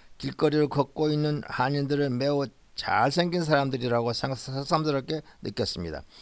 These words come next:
미국이나 유럽 각국을 찾아가 보면 십 대 정도의 소녀들이 위험할 정도로 바지를 내려입고 다니는데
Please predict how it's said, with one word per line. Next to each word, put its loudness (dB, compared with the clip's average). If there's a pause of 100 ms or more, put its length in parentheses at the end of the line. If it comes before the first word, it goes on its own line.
(220)
미국이나 2
유럽 0
각국을 0
찾아가 2
보면 0 (340)
십 -6
대 2
정도의 2
소녀들이 4 (240)
위험할 2
정도로 -2
바지를 0
내려입고 2
다니는데 0